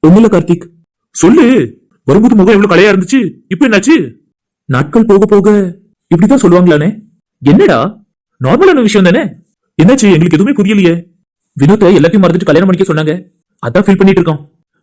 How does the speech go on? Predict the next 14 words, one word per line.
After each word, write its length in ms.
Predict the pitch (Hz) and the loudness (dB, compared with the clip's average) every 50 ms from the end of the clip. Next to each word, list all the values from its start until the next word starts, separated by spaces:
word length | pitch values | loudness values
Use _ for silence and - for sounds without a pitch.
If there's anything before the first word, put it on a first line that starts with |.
| - | -6
நல்ல 140 | - 135 208 294 | -4 -2 0 0
விஷயம் 200 | 302 - 220 196 202 | 0 0 0 0 0
தானே, 140 | 269 339 240 139 110 - _ _ _ _ _ _ - | -2 -4 -6 -8 -12 -16 _ _ _ _ _ _ -6
கல்யாணம் 220 | 147 165 294 359 285 | -2 -2 0 0 0
பண்ணிக்கோ 200 | 233 196 196 170 | -2 -2 -2 -2
மாப்ள. 180 | 180 196 175 156 - 320 - - _ _ _ _ _ _ _ _ _ - | -2 -2 -2 -2 -2 -4 -6 -10 _ _ _ _ _ _ _ _ _ 0
என்ன 140 | 185 190 | 2 2
உன் 140 | 175 170 151 | 2 2 0
மாப்பிள்ளையே 260 | 135 160 190 214 233 214 | 0 0 0 0 0 0
சொல்லிட்டான், 300 | 180 165 143 165 175 180 - _ _ _ _ _ _ _ - | 0 0 0 -2 -4 -6 -10 _ _ _ _ _ _ _ -4
இப்ப 120 | 202 226 | -2 0
என்ன 100 | 190 190 - | 0 2 2
சொல்ல 120 | 170 160 170 | 0 0 0
போற? 120 | 196 262 | 0 0